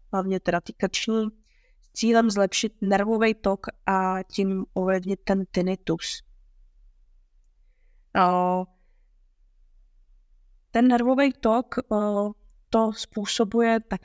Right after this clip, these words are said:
celkem často a to je vlastně věc, eh, kdy se mi to podaří nejčastěji,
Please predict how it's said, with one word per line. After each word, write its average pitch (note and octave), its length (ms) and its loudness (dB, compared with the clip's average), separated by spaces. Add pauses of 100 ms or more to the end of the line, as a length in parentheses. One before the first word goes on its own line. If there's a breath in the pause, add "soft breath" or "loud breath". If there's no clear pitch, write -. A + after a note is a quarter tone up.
celkem G3 420 -4
často G3+ 760 -2 (240)
a - 60 -14 (140)
to F#3+ 120 -2
je G3 120 0
vlastně G3+ 400 -2
věc, G3 720 -2
eh, F#3+ 40 0 (200)
kdy F#3 200 -6
se - 180 -6
mi G3 400 -2
to G3 160 0
podaří F#3+ 600 -2
nejčastěji, F#3 760 -2